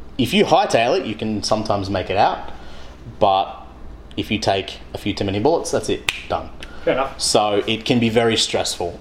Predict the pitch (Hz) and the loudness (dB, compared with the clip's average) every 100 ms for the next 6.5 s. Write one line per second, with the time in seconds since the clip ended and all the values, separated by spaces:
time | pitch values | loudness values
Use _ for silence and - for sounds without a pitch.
0 | - 107 107 101 104 - - 135 147 139 | -2 0 0 -2 -4 -2 2 4 6 6
1 | 139 131 - 120 117 110 110 - 120 110 | 6 4 2 2 2 2 2 2 2 2
2 | 110 110 107 107 - - - - - - | 2 4 2 2 -4 -16 -18 -16 -16 2
3 | 147 180 135 123 139 127 123 120 110 113 | 2 4 4 4 2 2 -2 -4 -2 0
4 | 120 127 131 - 113 101 92 - 113 - | 4 4 4 4 0 0 -6 -6 -4 0
5 | 110 110 110 101 101 135 - - 101 101 | 0 2 2 2 0 2 2 0 2 2
6 | 92 90 98 92 90 | 2 2 2 0 -2